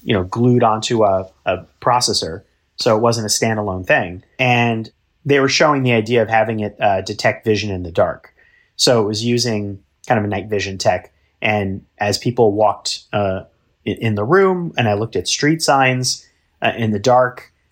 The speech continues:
it had edge detection, so I could see outlines of the letters and see people drawn in outlines, um, which is pretty wild. Now, putting that onto a tiny lens is gonna be a totally other step,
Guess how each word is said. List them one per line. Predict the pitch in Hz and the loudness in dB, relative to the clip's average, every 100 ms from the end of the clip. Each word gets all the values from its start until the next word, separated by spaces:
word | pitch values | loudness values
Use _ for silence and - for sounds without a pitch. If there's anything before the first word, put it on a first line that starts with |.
| - | -4
it | 113 | 0
had | 113 - | 0 0
edge | 117 117 | -2 -2
detection, | 120 113 117 - - 107 | -4 0 0 0 -4 -4
so | 104 110 | 0 2
I | 101 | 2
could | 95 | -2
see | - 113 | -2 0
outlines | 104 - 104 101 104 | 0 -2 -4 -6 -6
of | 104 | -8
the | 95 | -6
letters | 95 110 123 131 131 - _ - | 0 2 2 0 -2 -6 _ -8
and | 104 101 | -4 -2
see | 110 | -4
people | 101 123 120 117 | -4 -4 0 0
drawn | 110 117 110 | 2 0 0
in | 104 | -2
outlines, | 98 107 156 165 185 - _ _ _ 120 | -4 -4 -4 -4 -4 -8 _ _ _ 0
um, | 110 101 101 107 _ _ _ - - | 2 0 -4 -12 _ _ _ -20 -10
which | 117 110 107 123 | -2 2 2 0
is | - | -2
pretty | 110 104 | -2 0
wild. | 120 143 107 - - _ - | 4 4 2 -6 -18 _ -4
Now, | 127 | -2
putting | 113 208 220 | 0 2 4
that | 175 139 | 4 4
onto | 139 143 113 | 2 2 0
a | |
tiny | - - 127 107 | 2 0 0 0
lens | 95 120 151 95 92 92 | 0 2 2 -2 -6 -8
is | 92 | -8
gonna | 104 104 | -4 -4
be | 101 98 | -4 -6
a | |
totally | 98 - 113 101 98 | -4 0 0 0 -4
other | 87 82 | -4 -4
step, | - - 127 98 - | -2 2 2 0 -6